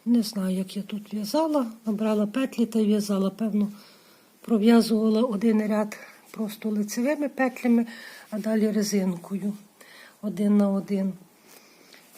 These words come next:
То я в'язала теж з тої пряжі, що сорок процентів,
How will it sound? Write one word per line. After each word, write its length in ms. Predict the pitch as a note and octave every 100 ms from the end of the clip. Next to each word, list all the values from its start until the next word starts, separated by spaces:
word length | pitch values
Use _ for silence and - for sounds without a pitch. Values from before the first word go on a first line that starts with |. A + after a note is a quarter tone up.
| G3+ -
То 120 | B3+
я 160 | B3 A#3+
в'язала 520 | A#3 A3+ A#3+ A#3+ A3+
теж 260 | A3+ A#3+
з 200 | A#3 -
тої 320 | - A#3 A3 G#3+
пряжі, 520 | - C#4 E4 C4+ C4
що 200 | - A#3
сорок 400 | - B3 A#3+ A#3
процентів, 760 | - A3+ - A#3+ A3+ A3 A3+